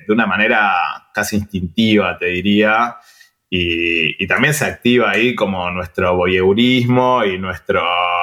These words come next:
amor por el chisme, todo eso está cuando leemos, me parece.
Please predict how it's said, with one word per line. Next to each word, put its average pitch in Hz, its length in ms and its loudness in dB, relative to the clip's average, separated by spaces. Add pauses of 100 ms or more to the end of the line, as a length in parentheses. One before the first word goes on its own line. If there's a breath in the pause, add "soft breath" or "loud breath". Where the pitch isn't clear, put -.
(560)
amor 104 420 0
por 95 160 -4
el 98 140 -6
chisme, 127 880 0
todo 151 120 2
eso 135 120 0
está 127 400 0
cuando 104 260 0
leemos, 95 760 -2
me 92 160 -6
parece. 92 640 -2